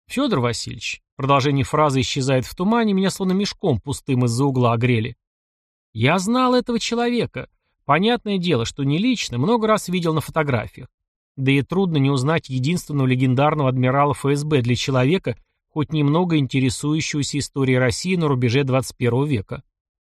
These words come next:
Именно он руководил штабом контртеррористической операции в Чечне во второй кампании, именно за его голову боевики обещали двадцать миллионов долларов.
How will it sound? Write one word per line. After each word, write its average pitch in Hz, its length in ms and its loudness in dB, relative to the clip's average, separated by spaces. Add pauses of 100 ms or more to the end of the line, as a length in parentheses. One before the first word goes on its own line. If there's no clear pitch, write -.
(300)
Именно 151 380 2
он 170 200 2
руководил 131 440 0
штабом 151 460 -2
контртеррористической 135 1120 -4
операции 139 480 -2
в - 60 -6
Чечне 147 360 -2
во 147 60 0
второй 147 280 0
кампании, 170 600 0
именно 185 320 2
за 175 160 0
его 214 260 2
голову 143 380 2
боевики 135 420 2
обещали 135 540 0
двадцать 143 360 -2
миллионов 151 380 0
долларов. 131 440 0